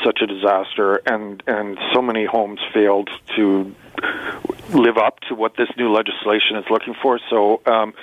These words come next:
and the government failed to, to do their job. So I, I think what they're doing is they're, they're just, "Okay, this is how we're gonna do it going forward.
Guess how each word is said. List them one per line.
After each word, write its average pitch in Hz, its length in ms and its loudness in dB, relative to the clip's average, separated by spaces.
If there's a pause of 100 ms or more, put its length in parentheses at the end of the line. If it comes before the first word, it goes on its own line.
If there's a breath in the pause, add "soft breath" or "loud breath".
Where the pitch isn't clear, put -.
(160 loud breath)
and 127 140 0
the 120 40 -2
government 139 460 -2
failed 95 280 -4
to, 110 160 -2 (160)
to 101 520 2
do 113 140 2
their 101 160 2
job. 95 340 0
So 127 100 4
I, 120 180 4
I 131 80 0
think 156 240 -2
what 143 120 2
they're 127 100 2
doing 113 360 -2
is 107 120 -2 (320)
they're, 113 240 2
they're 117 220 0
just, 120 220 -2 (420)
"Okay, 123 220 2
this 107 220 -2
is 123 180 0
how 110 140 4
we're 104 100 -4
gonna 104 180 -8
do 104 200 -2
it 95 80 -6
going 101 220 0
forward. 101 420 2